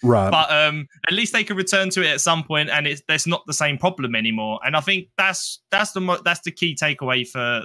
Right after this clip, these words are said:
Speaker 2: the, for that particular question. People wanna come back and not experience the same thing that they did last time. And I think that's been whe-, whatever point or what season you take from Rogue Company, each season has had its own problems.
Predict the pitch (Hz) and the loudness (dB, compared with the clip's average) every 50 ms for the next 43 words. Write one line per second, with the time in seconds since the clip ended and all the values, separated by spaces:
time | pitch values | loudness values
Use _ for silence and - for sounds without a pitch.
0 | - - 117 - - 127 127 107 - - 120 113 - 120 104 123 123 120 107 - | -8 -14 -12 -10 -6 -4 -2 -4 -4 -6 -10 -10 -10 -8 -8 -6 -8 -8 -6 -4
1 | 139 127 - - - 120 113 107 - _ - _ _ _ - 185 196 196 196 190 | -4 -6 -4 -4 -4 -6 -6 -6 -8 _ -20 _ _ _ 0 0 0 0 0 0
2 | 180 185 180 175 170 - 170 165 165 147 165 160 156 151 - 156 147 147 147 139 | 0 2 0 0 0 0 0 0 0 0 0 0 0 -2 -4 -6 -2 0 0 0
3 | 139 - - - 156 151 147 143 139 135 131 - 139 127 - 143 143 139 135 - | 0 -2 -4 -2 0 0 2 2 0 -2 -2 -4 -4 -2 0 0 0 -2 -2 -2
4 | 139 139 135 135 135 131 - _ _ _ _ _ - 127 - 143 - 139 139 117 | -2 -2 -2 -2 -6 -8 -10 _ _ _ _ _ -10 -6 -4 -2 0 0 0 0
5 | 127 147 120 135 139 139 139 127 - - 117 107 107 104 - _ _ _ _ - | 0 -2 0 2 2 2 0 0 -2 -2 -2 -2 -2 -4 -8 _ _ _ _ -2
6 | 143 143 135 - 160 156 135 160 160 151 - - 170 156 151 151 143 - _ _ | -2 -2 0 0 -2 -2 0 0 -2 -2 0 -2 -2 -2 -2 -4 -6 -10 _ _
7 | _ _ _ _ _ _ - 147 160 180 190 175 175 - _ _ _ 156 135 160 | _ _ _ _ _ _ -6 0 0 2 2 0 -4 -10 _ _ _ -6 0 0
8 | 190 - 180 185 170 185 180 - - 185 180 185 185 - 147 143 135 143 151 - | 2 2 2 0 0 -2 -6 -2 0 0 2 2 0 0 -2 0 0 0 -2 0
9 | - - - 165 165 156 139 156 151 147 143 139 - - 151 160 180 190 185 - | 0 0 2 2 2 2 2 0 0 -2 -2 -4 -2 -2 0 0 0 0 -2 -6
10 | - - - - - 151 139 139 147 143 143 - - 151 151 143 147 143 147 151 | -14 -20 -14 -6 -4 -4 0 2 0 0 0 0 -2 -2 -2 -2 -2 0 0 2
11 | 156 165 - _ _ _ _ _ _ _ - 175 185 185 - - - 180 180 165 | 0 0 -2 _ _ _ _ _ _ _ 0 0 0 0 0 0 2 2 2 2
12 | 151 160 151 147 135 - 147 143 143 139 - - 143 135 131 123 - 147 147 143 | 0 -2 -2 -2 0 0 0 0 0 -4 -2 -2 -2 -2 -2 0 2 2 2 2
13 | 147 151 151 151 151 147 139 - | 2 0 0 0 0 -4 -6 -8